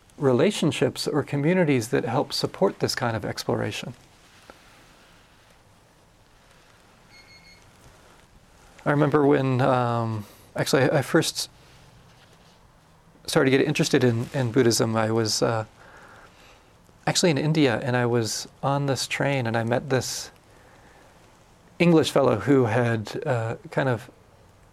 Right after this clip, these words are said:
spent most of his life really dedicated to a Buddhist spiritual path, and he was, um, uh, actually within, within a community of what are called the, uh, the untouchables in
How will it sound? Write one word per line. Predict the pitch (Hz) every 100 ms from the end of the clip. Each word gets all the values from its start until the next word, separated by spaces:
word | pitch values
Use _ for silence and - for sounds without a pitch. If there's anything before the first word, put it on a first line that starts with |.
| _ _
spent | - - 156
most | 147 135 143
of |
his | 123 113
life | 127 127
really | 143 120
dedicated | 104 131 131 131 131 117 107
to | 139 117
a | 123
Buddhist | 113 120 113
spiritual | - 120 120
path, | 123 117 -
and | -
he | 107
was, | 113 113 - - - - - - - -
um, | 143 120 113 110 113 110 110 - - - - - - - - - -
uh, | 147 117 113 110 - _ _ _ _ - _ _ _ _ -
actually | 175 - 139 131 - - - - - - - - - - -
within, | 160 156 - 156 165 135 -
within | 143 170
a | 147
community | - 143 143 135 127
of | 123 107
what | 147 135
are | 131
called | 123 135 120
the, | 127 123
uh, | 123 117
the | 120 135
untouchables | 131 101 131 - 131 110
in | - 139 120 110